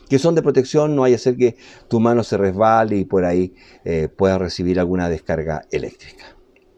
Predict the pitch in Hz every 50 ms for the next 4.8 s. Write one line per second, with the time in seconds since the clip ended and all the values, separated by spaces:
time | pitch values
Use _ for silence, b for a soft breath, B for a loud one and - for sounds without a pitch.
0 | _ _ _ _ _ - - - - 220 214 143 98 78 - b b b b b
1 | b _ _ _ - 208 254 262 240 202 214 220 226 - 220 196 190 170 - 190
2 | 185 180 170 175 160 - 160 139 - - 127 107 101 107 117 - - - - -
3 | 113 123 123 123 - 131 127 - - 110 120 135 151 175 170 - - - 156 156
4 | - - 180 165 - - - - - 170 175 185 180 185 -